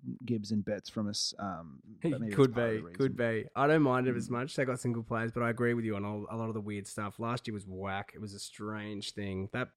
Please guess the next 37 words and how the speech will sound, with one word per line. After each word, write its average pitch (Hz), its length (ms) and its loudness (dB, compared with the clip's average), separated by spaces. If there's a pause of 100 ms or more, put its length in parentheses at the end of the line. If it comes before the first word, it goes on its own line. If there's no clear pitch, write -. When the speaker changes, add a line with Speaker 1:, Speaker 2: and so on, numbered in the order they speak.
(140)
Speaker 2:
that 131 220 0 (180)
camp, 104 320 -6 (180)
we 135 200 -2
don't 143 160 6
even 98 120 -2
really 87 140 -10
talk 95 200 -8
about 92 160 -6
that. 95 120 -6
It's - 80 -10
all 107 80 -4
been 95 160 -8
done, 98 360 -4
but 104 140 -6
it 98 60 -4
was - 180 -10 (220)
just - 200 -18 (100)
fucking 92 380 -10 (580)
ridiculous 98 760 -6
what 107 140 -8
was 104 100 -14
going 98 200 -6
on 95 160 -6
there. 95 360 -8 (120)
And 143 100 0
they're 175 80 4
pretty, 208 240 4
like, 120 260 0
unqualified, 131 840 2
apparently, 156 360 -2
the 143 120 -2
collective 127 400 0
mind. 123 300 0
It 127 40 0
was 117 140 -6
just, - 180 -10
like, 113 120 -4